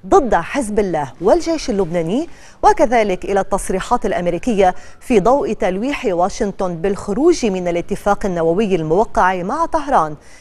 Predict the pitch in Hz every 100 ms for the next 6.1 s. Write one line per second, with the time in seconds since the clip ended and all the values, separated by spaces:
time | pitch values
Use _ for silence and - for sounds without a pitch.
0 | - 185 233 269 330 277 214 208 180 302
1 | 320 294 277 233 208 175 160 185 170 -
2 | 202 247 - 185 - - - _ - 370
3 | - 220 190 226 208 190 180 170 175 240
4 | 226 190 180 165 208 180 151 302 - 262
5 | 226 175 160 156 311 370 330 302 302 285
6 | 294